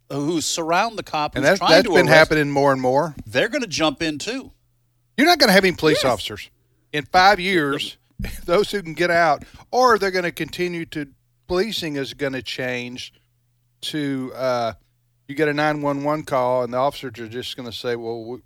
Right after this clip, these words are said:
Speaker 2: after <laughs> we, we'll be there in fifteen minutes," uh, and they're gonna circle the block a few times, wait till the crime's over, and then make it a crime scene instead of doing any kind of, uh, interaction with the criminals. Uh, try to avoid that as much as possible. That's what I'm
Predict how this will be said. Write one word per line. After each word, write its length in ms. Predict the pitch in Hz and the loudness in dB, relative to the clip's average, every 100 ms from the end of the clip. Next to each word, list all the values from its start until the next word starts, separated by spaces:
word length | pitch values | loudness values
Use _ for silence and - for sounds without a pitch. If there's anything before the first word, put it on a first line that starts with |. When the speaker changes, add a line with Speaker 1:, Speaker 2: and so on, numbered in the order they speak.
| - | -12
Speaker 2:
after 300 | 123 - - - - _ _ | -12 -12 -16 -18 -20 _ _
<laughs> 420 | _ _ _ _ | _ _ _ _
we, 160 | 117 131 | -10 -6
we'll 200 | 139 147 | -2 -2
be 140 | 147 | 0
there 180 | 143 139 | 0 -2
in 140 | 127 | -2
fifteen 480 | 107 147 - 135 123 | -6 -8 -6 -8 -8
minutes," 520 | 127 127 104 95 - - | -10 -10 -12 -14 -18 -14
uh, 20 | |
and 500 | 117 110 110 113 123 | -10 -8 -8 -8 -8
they're 100 | 127 | -6
gonna 200 | 127 127 117 | -4 -6 -6
circle 360 | 143 139 - | -4 -4 -6
the 100 | - | -10
block 340 | 110 131 147 - | -2 0 -2 -4
a 40 | |
few 200 | - 110 | -14 -14
times, 400 | 98 110 110 - | -10 -8 -8 -8
wait 220 | 123 151 | -6 -6
till 80 | 143 | -6
the 60 | 123 | -8
crime's 460 | - 151 143 117 | -2 0 0 -2
over, 380 | 123 143 120 113 | -4 -2 -2 -6
and 160 | 113 120 | -6 -8
then 80 | 120 | -8
make 220 | 120 113 | -8 -8
it 60 | |
a 40 | 101 | -14
crime 320 | - 131 123 | -10 -8 -8
scene 360 | - 101 98 92 _ _ _ | -10 -14 -14 -16 _ _ _
instead 360 | 120 113 147 135 | -14 -10 -4 -4
of 100 | 120 | -4
doing 300 | 131 127 127 | -6 -6 -6
any 160 | 127 117 | -10 -10
kind 280 | 135 120 | -8 -8
of, 140 | 113 107 | -8 -10
uh, 240 | 110 104 98 _ _ _ _ | -8 -8 -12 _ _ _ _
interaction 680 | 147 143 139 131 - 104 107 | -4 0 0 0 -6 -14 -14
with 140 | 117 | -16
the 60 | 117 | -16
criminals. 600 | - 127 123 87 85 - - | -10 -10 -10 -16 -18 -20 -16
Uh, 160 | 104 98 | -16 -16
try 200 | - 156 139 | -4 0 0
to 80 | |
avoid 340 | 110 107 135 120 | -2 -4 -4 -6
that 160 | 92 92 | -8 -12
as 120 | 87 | -12
much 240 | 104 - | -16 -16
as 40 | - | -14
possible. 500 | 107 98 107 - 98 | -10 -10 -12 -16 -12
That's 200 | 139 - | -12 -10
what 120 | 110 | -6
I'm 140 | 117 | -6